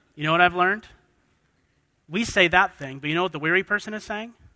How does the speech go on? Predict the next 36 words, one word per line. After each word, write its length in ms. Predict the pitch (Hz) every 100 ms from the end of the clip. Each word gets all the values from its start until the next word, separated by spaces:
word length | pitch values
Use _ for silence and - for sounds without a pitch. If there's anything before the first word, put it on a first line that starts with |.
| _ _ _ _ _ _ _ -
"I 80 | 330
know 140 | 381
you're 120 | 160
not 200 | 117 110
perfect. 540 | - 135 - 277 _ - _ _ _ _ _ _ _ _ _ _ -
I 120 | 285
know 100 | 370
you 140 | 285 233
can't 180 | 143
fix 240 | - 139 -
all 120 | 135
my 140 | 123
problems. 720 | 123 127 135 175 240 - - _ _ _ _ _ _ _ _ _ _ _ _ _ _ _ _
But 100 | -
what 220 | 170 208 233
you 120 | 226
have 180 | 208 -
to 100 | -
offer 300 | 185 - 185
is 120 | 151
so 260 | - 208 262
much 240 | 269 -
better 160 | 180 175
than 120 | 156
what 100 | 143
I 80 | 143
have 240 | 160 156
right 120 | 151
now, 180 | 175 185
'cause 200 | - 156
right 240 | 170 196
now 240 | 196 190 185
I 160 | 170 175
have 360 | - 151 135
no 320 | 135 160 220 247
one. 300 | 185 143